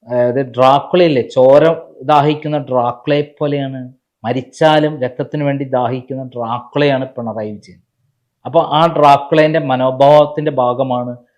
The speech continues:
ബാലാനന്ദനോടുള്ള പ്രതികാരം വെട്ടിക്കൊണ്ടിരിക്കുന്നത്. മരിച്ചിട്ടും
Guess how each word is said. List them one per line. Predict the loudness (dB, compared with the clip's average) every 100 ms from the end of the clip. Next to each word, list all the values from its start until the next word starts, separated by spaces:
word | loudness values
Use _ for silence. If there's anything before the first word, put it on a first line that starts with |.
| _ _
ബാലാനന്ദനോടുള്ള | 2 4 6 4 2 -2 -4 -4 -4
പ്രതികാരം | -6 -10 -4 -2 -2 -4
വെട്ടിക്കൊണ്ടിരിക്കുന്നത്. | -10 -10 -10 -10 -10 -4
മരിച്ചിട്ടും | -2 -2 -8 _ -6 -6 -2 -4 -4 -12